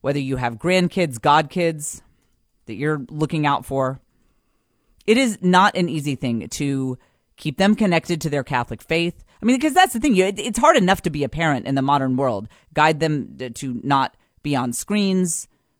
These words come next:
And, you know, that's important to us. Definitely not more than fourteen hours a day. That is, that's a hard stop in the Fulwiler house. Four, fourteen hours and one minute, and I'm like, "That's,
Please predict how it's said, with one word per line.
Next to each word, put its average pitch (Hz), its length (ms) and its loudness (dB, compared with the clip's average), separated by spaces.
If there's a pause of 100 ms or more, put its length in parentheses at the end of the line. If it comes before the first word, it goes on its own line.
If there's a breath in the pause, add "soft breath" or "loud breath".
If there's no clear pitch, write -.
(120)
And, 139 260 -4
you 139 60 -2
know, 113 100 -4
that's 143 280 -2
important 151 320 -2
to - 100 -2
us. 147 180 0
Definitely 156 440 0
not 143 240 2
more 143 160 -2
than 135 120 -2
fourteen 165 420 -4
hours 151 260 -2
a 139 60 -4
day. 117 180 -6
That 120 180 -6
is, 123 140 -6
that's 131 200 -4
a 107 80 -2
hard 147 320 -2
stop 131 300 -2
in 120 60 -2
the 120 60 -4
Fulwiler 110 600 -8
house. - 380 -12
Four, 170 260 0
fourteen 180 680 -2 (420 soft breath)
hours 165 320 4
and 147 180 0
one 175 220 6
minute, 165 300 0
and 139 120 0
I'm 143 180 2
like, 135 240 -2
"That's, - 520 0